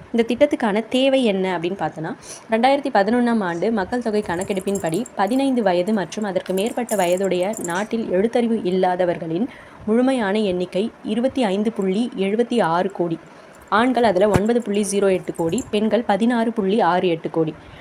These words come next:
மேலும் ரெண்டாயிரத்தி ஒன்பது to பத்து முதல் ரெண்டாயிரத்தி பதினேழு to பதினெட்டு வரை செயல்படுத்தப்பட்ட சாஷர் பாரத்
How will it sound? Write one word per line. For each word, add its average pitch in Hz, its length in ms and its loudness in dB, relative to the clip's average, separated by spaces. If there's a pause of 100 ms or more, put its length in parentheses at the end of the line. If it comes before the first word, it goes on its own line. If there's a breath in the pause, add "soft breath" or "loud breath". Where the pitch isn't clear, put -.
(160 loud breath)
மேலும் 233 400 2
ரெண்டாயிரத்தி 226 440 0
ஒன்பது 220 420 2
to 233 120 0
பத்து 180 300 0
முதல் 185 260 0
ரெண்டாயிரத்தி 208 500 0
பதினேழு 196 420 0
to 196 160 -6
பதினெட்டு 214 560 -2
வரை 175 320 0 (360 loud breath)
செயல்படுத்தப்பட்ட 226 840 2 (960 loud breath)
சாஷர் 240 520 0
பாரத் 190 420 6